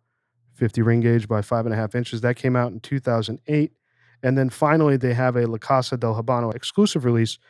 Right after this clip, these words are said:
called the Epicure Deluxe, which is the same size as the Co-, uh, Cohiba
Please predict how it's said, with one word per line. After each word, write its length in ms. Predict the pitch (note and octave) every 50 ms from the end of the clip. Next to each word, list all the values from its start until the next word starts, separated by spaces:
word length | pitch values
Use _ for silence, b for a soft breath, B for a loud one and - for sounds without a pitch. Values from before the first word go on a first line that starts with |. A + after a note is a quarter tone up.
| b b b b b
called 160 | - C3 B2
the 120 | C3+ E3 -
Epicure 380 | - - - B2 - - C#3+ B2+
Deluxe, 680 | A#2 A2+ G#2 A2 B2+ D3+ D3 B2+ - - - - - _ _ _ _ _ _ _
which 180 | - B2+ A2+ -
is 60 | G#2+
the 80 | - A2+
same 260 | - - D3 C#3 C3
size 340 | - - C3+ C3 B2+ A#2 A2+
as 100 | A2+ G#2+
the 240 | _ A#2 A2 G#2+ G#2 - -
Co-, 220 | - - B2 A#2 A#2 B2 A#2+ -
uh, 180 | A#2+ A2 G#2+
Cohiba 260 | G#2+ - B2 A2+ A#2+